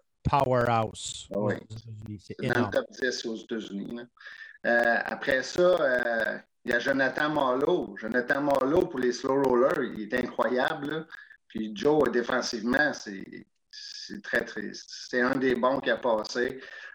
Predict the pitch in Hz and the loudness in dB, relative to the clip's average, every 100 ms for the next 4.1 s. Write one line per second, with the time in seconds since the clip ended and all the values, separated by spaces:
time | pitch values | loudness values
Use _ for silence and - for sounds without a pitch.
0 | - 113 123 120 151 139 123 123 135 135 | -6 -2 -2 0 0 2 2 2 0 2
1 | 135 143 151 135 123 - 151 151 120 120 | 4 4 4 0 -2 0 0 0 0 2
2 | 120 120 113 - 127 139 170 151 127 _ | 2 4 2 0 0 0 0 -4 -8 _
3 | - - - - - 110 107 104 110 - | -20 -20 -20 -14 -4 2 2 2 2 0
4 | - | -2